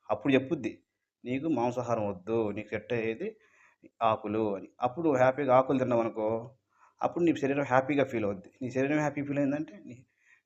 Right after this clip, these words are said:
ఆ, మనసు హ్యాపీ ఫీల్ అవుద్ది. మనసు హ్యాపీ ఫీల్ అయిందంటే నీ మనసులో మంచి మంచి కోరికలు వస్తాయి, మంచి మంచి చేయడానికి అవకాశం ఉంటది. అలా కాకుండా, ఆ, మనసు మాట వినకుండా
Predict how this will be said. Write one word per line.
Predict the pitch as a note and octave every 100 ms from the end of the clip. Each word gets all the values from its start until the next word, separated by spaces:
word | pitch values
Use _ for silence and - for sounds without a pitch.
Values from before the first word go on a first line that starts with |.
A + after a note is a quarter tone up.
| G#2+
ఆ, | G2+
మనసు | G2+ B2+ C#3
హ్యాపీ | C#3 A#2 G2+
ఫీల్ | F#2
అవుద్ది. | F#2 F2+ - _
మనసు | A#2+ C3 D3
హ్యాపీ | C#3+ C#3+
ఫీల్ | C3 C3
అయిందంటే | C3 C#3+ - G#3+ - _ _ _
నీ | A2+ A2
మనసులో | G#2 A#2+ C3+ D#3+
మంచి | C#3 B2+ C3 D3+
మంచి | C#3+ -
కోరికలు | B2 A#2 A2+
వస్తాయి, | G#2+ C3+ D3
మంచి | A#2+ A#2 C3
మంచి | A2
చేయడానికి | A2+ G#2+ A2+ -
అవకాశం | A#2+ - G#2 G#2+ G2
ఉంటది. | - - _ _ _ -
అలా | A2+
కాకుండా, | A#2+ C3 C3 C#3+ F3 F3 - - - _ _ - - C#3
ఆ, | B2 A#2+ A#2 A2 G#2 - _ _ - _ _ _ _ A#2
మనసు | C3+ D#3 E3
మాట | D#3
వినకుండా | C#3+ C#3+ C#3 B2 A#2+ A#2+